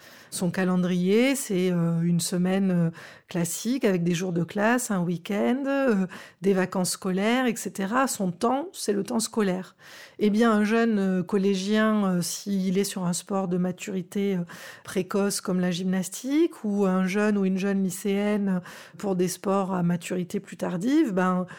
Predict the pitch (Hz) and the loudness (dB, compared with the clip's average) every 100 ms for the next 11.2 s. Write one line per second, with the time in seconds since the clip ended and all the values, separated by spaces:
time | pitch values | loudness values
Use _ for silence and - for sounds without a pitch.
0 | - - - 233 226 247 240 202 - 185 | -20 -16 -6 0 2 2 0 0 0 -2
1 | 175 226 277 - - - 208 208 - 240 | 0 0 0 -4 -6 -4 -4 -6 -4 0
2 | 247 214 190 - 208 175 - 247 - 202 | 2 2 0 -2 -4 -4 -2 -2 0 -2
3 | 202 214 190 190 202 190 180 196 180 - | 0 0 0 -2 -2 -2 -4 -6 -6 -4
4 | 185 208 269 269 - - - - - 208 | -2 0 0 -2 -6 -12 -16 -10 -2 -2
5 | - 240 208 202 185 196 196 196 226 - | 2 2 2 2 0 2 0 0 -2 -2
6 | 202 - - 214 302 - - - - - | -4 -4 -8 -6 -6 -10 -18 -20 -20 -4
7 | 180 202 247 277 240 202 190 233 269 208 | 2 4 4 4 2 4 4 4 4 2
8 | 196 208 202 - 196 196 190 190 190 196 | 2 2 0 0 0 2 0 0 0 0
9 | 190 190 196 240 269 269 208 190 - - | 0 0 0 0 0 0 0 -2 -10 -18
10 | - 202 190 180 247 240 208 196 202 - | 0 2 4 2 0 0 -2 -4 -6 -6
11 | 170 | -6